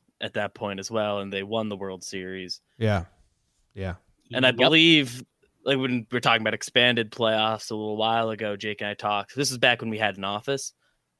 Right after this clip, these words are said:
Speaker 1: Uh, if they expanded to, like, ten teams, I think the Nationals would have been, like, the eleventh team, so they still wouldn't qualify f-, over their first eighty games or whatever
Speaker 2: They were terrible
Speaker 1: in an
Speaker 2: with no
Speaker 1: expanded
Speaker 2: future.
Speaker 1: playoff.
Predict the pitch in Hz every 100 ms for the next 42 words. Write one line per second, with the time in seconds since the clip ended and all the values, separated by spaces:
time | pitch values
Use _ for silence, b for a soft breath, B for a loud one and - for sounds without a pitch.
0 | _ _ - 117 110 104 98 87 _ _
1 | 143 131 135 - 139 123 120 113 113 -
2 | - 117 107 127 120 113 107 110 110 113
3 | 110 113 - 123 110 107 - - _ 117
4 | 113 104 117 110 107 113 113 107 113 110
5 | 104 104 98 110 123 - 127 117 117 110
6 | 110 - 110 107 104 107 101 - - 113
7 | 104 104 - 107 101 - - 107 101 95
8 | 101 98 95 101 101 101 101 98 95 _
9 | _ 139 147 131 147 151 110 104 110 123
10 | 117 110 123 - 85 69 64